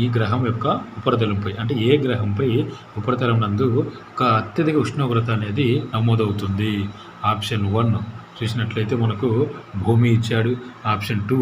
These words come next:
వచ్చేసి మనకు శుక్రుడు ఇవ్వడం జరిగింది, ఆప్షన్ త్రీ వచ్చేసి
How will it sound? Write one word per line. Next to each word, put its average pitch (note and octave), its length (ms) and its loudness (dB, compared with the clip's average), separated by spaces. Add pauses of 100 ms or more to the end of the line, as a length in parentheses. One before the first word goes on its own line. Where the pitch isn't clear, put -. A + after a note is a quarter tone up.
వచ్చేసి A#2 440 0 (440)
మనకు G#2 260 2 (380)
శుక్రుడు B2 400 4 (400)
ఇవ్వడం G#2+ 280 4
జరిగింది, A2+ 360 2 (320)
ఆప్షన్ A#2 300 -2 (460)
త్రీ A#2 220 2
వచ్చేసి A#2 440 -2